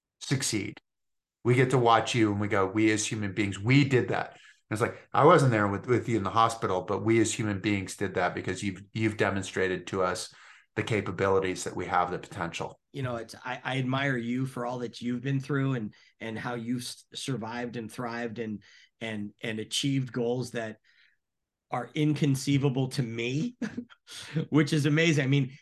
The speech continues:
Speaker 2: Kilimanjaro, the fact that you did that, <laughs> it's, I mean, bow down. My friend, I am so excited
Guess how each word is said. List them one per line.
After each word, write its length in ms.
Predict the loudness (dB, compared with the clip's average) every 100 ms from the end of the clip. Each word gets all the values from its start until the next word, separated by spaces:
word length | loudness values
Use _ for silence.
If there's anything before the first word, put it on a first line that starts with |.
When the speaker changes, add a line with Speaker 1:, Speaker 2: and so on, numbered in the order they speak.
| _
Speaker 2:
Kilimanjaro, 920 | 2 2 2 0 0 2 2 0 -2 -6 -10
the 80 | -4
fact 300 | -2 0 0
that 120 | 2
you 200 | 2 2
did 320 | 4 2 2
that, 320 | -2 -2 -4 _ _ _ -20 -20 -20
<laughs> 580 | -20 _ _ _ -6 0
it's, 260 | 0 0 -12 -16 -20 -6 0
I 140 | 2
mean, 360 | 4 2 0 -6 _ -20 -20 -20 -20 _
bow 200 | 4 6 6
down. 420 | 4 4 2 -6 _
My 180 | -2 -2
friend, 400 | 0 0 0 -2 -2
I 140 | 0
am 240 | 0 -2 -8
so 360 | -8 0 2
excited 680 | 2 -2 0 0 0 -2